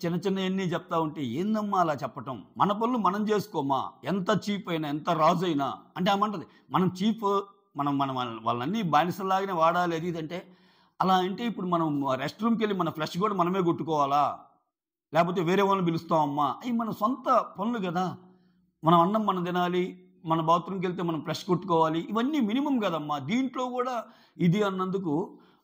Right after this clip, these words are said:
ఆ, ఆ, ఆ, ఆమెలోని తప్పుల్ని చూ-, చేస్తా, తన టీం అయినా ఎస్పీ నాకు నచ్చలేదు అని, ఆ, శేఖర్ భాష చెప్పినప్పుడు శేఖర్ భాషకి భయంకరమైన యాక్సెప్టెన్స్ వస్తుంది.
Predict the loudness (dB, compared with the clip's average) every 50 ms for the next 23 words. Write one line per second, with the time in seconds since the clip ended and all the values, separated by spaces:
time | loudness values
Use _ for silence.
0 | _ _ 2 2 4 4 4 2 2 0 -2 -4 -6 -10 -16 _ _ _ _ _
1 | _ _ _ _ _ _ _ _ 6 6 6 6 6 6 6 6 6 4 4 4
2 | 4 2 2 0 0 2 0 -2 -2 -2 -2 0 0 2 0 -2 -4 -6 -16 -8
3 | -4 -2 -2 -2 -4 -6 -12 -12 -12 -2 2 2 2 2 2 0 -2 0 0 -2
4 | -6 -12 -20 _ _ _ _ _ 2 2 2 2 2 2 2 4 4 4 4 4
5 | 2 2 4 2 2 0 0 -2 0 2 4 4 2 4 2 0 0 2 2 2
6 | 4 4 4 4 4 2 0 -2 -4 -2 -2 0 0 -2 -2 -6 -8 -16 -20 _
7 | _ -4 -2 -2 -2 -2 -4 0 2 2 2 2 0 0 2 0 0 0 -2 -4
8 | -4 -4 -4 -6 -6 -6 -4 -2 -2 -2 -2 -4 -4 -4 -4 -4 -4 -4 -4 -4
9 | -2 0 0 0 0 0 -2 -2 -2 0 0 0 0 0 0 -2 -8 -8 -6 -8
10 | -8 -8 -8 -14 -16 -20 -20 -20 -20